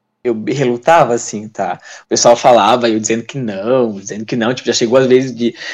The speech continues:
tipo, eu ser tão forte, assim, e a hora que ir pra casa, a gente debulhar em choro, querendo ou não,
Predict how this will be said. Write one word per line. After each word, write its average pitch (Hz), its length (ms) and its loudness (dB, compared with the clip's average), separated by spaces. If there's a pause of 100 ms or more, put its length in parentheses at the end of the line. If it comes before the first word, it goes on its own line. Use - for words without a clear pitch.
(120)
tipo, 120 320 0
eu 127 260 6
ser 131 220 -4
tão 135 260 2
forte, 147 440 4
assim, 139 420 -2
e 127 220 2
a 120 60 6
hora 143 160 6
que 156 100 -2
ir 143 60 0
pra 139 140 4
casa, 127 460 2
a - 20 2
gente 120 320 -6
debulhar 131 800 4
em 113 140 -6
choro, 117 400 -2
querendo 98 300 -6
ou 98 60 -6
não, - 240 -10